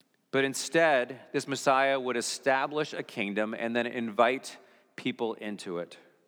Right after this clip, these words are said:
And so this meant that the Messiah would invite people to join him in being people of justice and righteousness.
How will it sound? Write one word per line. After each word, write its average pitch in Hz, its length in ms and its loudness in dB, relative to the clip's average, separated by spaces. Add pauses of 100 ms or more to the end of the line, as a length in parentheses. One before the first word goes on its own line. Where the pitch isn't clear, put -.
(1700)
And 127 100 0
so 160 300 8
this 170 240 4
meant 165 240 4
that 143 100 -4
the 147 60 0
Messiah 160 560 6
would 143 100 0
invite 147 400 6
people 151 320 2
to 143 140 0
join 160 400 4
him 151 480 4
in 127 240 0
being 123 420 2
people 113 720 0 (340)
of 117 180 0
justice 113 840 0
and 117 200 -2
righteousness. 98 880 -4